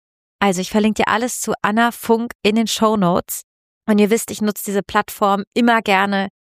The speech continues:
um Dinge zu teilen, die mir so unfassbar viel bringen. Und ich hab dir von Nara Food mir schon ganz oft erzählt. Nara Food machen Dattelzucker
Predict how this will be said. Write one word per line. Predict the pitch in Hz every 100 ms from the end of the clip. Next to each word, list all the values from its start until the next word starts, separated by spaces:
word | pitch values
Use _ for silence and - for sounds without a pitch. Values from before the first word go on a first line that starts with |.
| _ _
um | 202 196 190 190 -
Dinge | 233 240 247
zu | -
teilen, | - - 196 202 185
die | 196
mir | 202 202
so | 196 208 -
unfassbar | - 240 247 254 - - 214 - - 202
viel | - 208 202
bringen. | 196 185 202 233 - _ _ _ _
Und | 208
ich | 202
hab | 220
dir | - 226
von | - 190
Nara | 196 233 233
Food | - 240 254 -
mir | 214
schon | 208 196 185
ganz | 202 233 -
oft | 220 -
erzählt. | 214 - 196 196 220 - _ _ _ _ _ _
Nara | 208 233 247
Food | - - 254 -
machen | 196 196 208 190 - _
Dattelzucker | 196 - 226 226 - - - 247 - 269 285 330